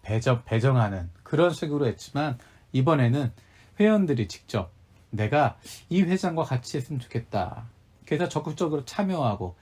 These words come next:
자율적으로 함께할 수 있는 방식으로 편성을 하게 됩니다. 그래서 여러분들 각 자치회를 통해서, 아, 관련된 메일을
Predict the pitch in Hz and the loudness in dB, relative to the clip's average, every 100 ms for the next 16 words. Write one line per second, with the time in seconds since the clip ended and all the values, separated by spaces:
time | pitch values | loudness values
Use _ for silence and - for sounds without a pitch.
0 | - _ - 117 123 117 117 113 120 170 | -20 _ -4 2 4 4 0 -2 -4 -6
1 | 165 151 123 127 117 104 110 107 107 107 | -2 -2 0 0 0 -2 -2 -4 -2 -2
2 | 175 - - - - 143 123 104 101 95 | -4 -8 -20 -20 -8 -6 -2 -2 -2 -6
3 | - _ _ - 147 123 87 82 - _ | -12 _ _ -4 -2 -2 -4 -8 -12 _
4 | _ _ _ _ _ - - 123 135 117 | _ _ _ _ _ -18 -4 0 4 4
5 | 120 120 117 120 117 - - - - 123 | 4 2 2 2 2 -2 -18 -8 -2 -2
6 | - _ - - _ _ - 120 120 151 | -2 _ -20 -20 _ _ -8 -4 0 2
7 | 139 131 147 127 120 170 220 - _ _ | 2 0 0 -2 0 0 0 -6 _ _
8 | _ _ _ _ - 87 - 127 131 120 | _ _ _ _ -12 -8 2 4 4 4
9 | 110 92 87 - - - - - _ _ | 2 -2 -10 -20 -20 -20 -20 -20 _ _
10 | _ _ _ - 113 117 113 110 | _ _ _ -2 4 6 4 2